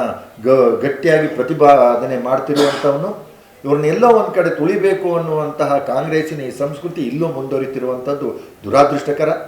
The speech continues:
ರಾಜಕಾರಣ ಮಾಡಬೇಡಿ. ಇದು ಚೆಂಡು, ಬಾಲು, ಗಾಳಿ ತುಂಬಿದ ಚೆಂಡನ್ನ ಗೋಡೆಗೆ ಹೊಡೆದ್ರೆ ಆ ಚೆಂಡು ಗೋಡೆಯಲ್ಲಿ ಅಂಟ್ಕೊಳ್ಳೋದಿಲ್ಲ,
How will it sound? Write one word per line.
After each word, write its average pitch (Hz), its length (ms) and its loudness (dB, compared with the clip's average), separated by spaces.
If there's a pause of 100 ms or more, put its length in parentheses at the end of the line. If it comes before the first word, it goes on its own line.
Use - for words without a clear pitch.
(280)
ರಾಜಕಾರಣ 117 600 0
ಮಾಡಬೇಡಿ. 151 720 0 (320)
ಇದು 120 540 -4 (260)
ಚೆಂಡು, 147 500 4 (680)
ಬಾಲು, 131 580 2
ಗಾಳಿ 147 320 2
ತುಂಬಿದ 151 260 -4
ಚೆಂಡನ್ನ 147 460 -4
ಗೋಡೆಗೆ 151 600 0
ಹೊಡೆದ್ರೆ 143 320 -2
ಆ - 160 -2
ಚೆಂಡು 151 340 -4
ಗೋಡೆಯಲ್ಲಿ 131 420 0
ಅಂಟ್ಕೊಳ್ಳೋದಿಲ್ಲ, 147 600 0